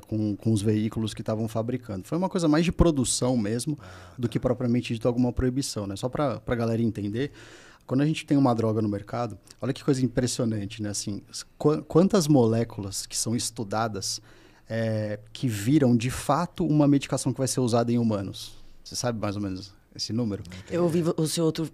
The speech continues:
Speaker 3: podcast que
Speaker 1: Perto
Speaker 3: você
Speaker 1: de
Speaker 3: falou sobre isso.
Speaker 1: dez mil moléculas a cada <laughs> dez mil que você estuda. Então, assim, você tem os estudos que são feitos em bancadas laboratoriais, em modelos animais. Quando os resultados ali são promissores, positivos, a gente passa,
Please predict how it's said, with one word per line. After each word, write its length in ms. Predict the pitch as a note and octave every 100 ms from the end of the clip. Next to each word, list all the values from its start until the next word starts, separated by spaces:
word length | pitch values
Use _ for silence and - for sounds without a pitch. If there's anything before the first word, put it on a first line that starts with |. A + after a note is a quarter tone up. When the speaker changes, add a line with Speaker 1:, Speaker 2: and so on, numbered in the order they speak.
| -
Speaker 3:
podcast 500 | - D3 - C#3+ C3
que 60 | A#2
Speaker 1:
Perto 80 | -
Speaker 3:
você 60 | A2+
Speaker 1:
de 40 |
Speaker 3:
falou 160 | B2 C3
sobre 180 | A#2 B2
isso. 180 | G#2+ G2
Speaker 1:
dez 100 | A2
mil 160 | A2+ A2
moléculas 1000 | G#2+ G2+ G#2 D2+ - - - - - -
a 80 |
cada 300 | - G3 -
<laughs> 80 | -
dez 400 | B2 B2+ C#3 A2+
mil 240 | A#2 A2+ A2+
que 100 | A2
você 260 | G#2 A2+
estuda. 320 | G#2+ - F#2+ G2+
Então, 180 | C3+
assim, 180 | D#3 -
você 240 | A2 G#2+ C#3
tem 140 | E3
os 140 | F3
estudos 360 | C#3 - A#2+ G#2+
que 80 | -
são 160 | B2+
feitos 380 | A2 A#2 G#2 G#2+
em 80 | G#2
bancadas 460 | A2 C#3+ B2+ G#2+ G2+
laboratoriais, 800 | G#2 G#2+ A2 D3+ C#3+ A#2+ A2+ G2+
em 40 |
modelos 360 | G#2 G#2 G#2+ A2
animais. 520 | B2+ D3+ B2 C3 - - - - -
Quando 420 | A3+ G#3 E3 G#2+
os 240 | - A#2 B2
resultados 480 | A#2 A#2 A#2+ A2+
ali 120 | G2+ G#2
são 160 | A#2
promissores, 640 | - A2 F#2+ - C3 A2+ G2
positivos, 640 | A#2 G2+ G2 - D#3 A2+
a 60 | B2+
gente 180 | B2+
passa, 460 | - C3+ C#3+ -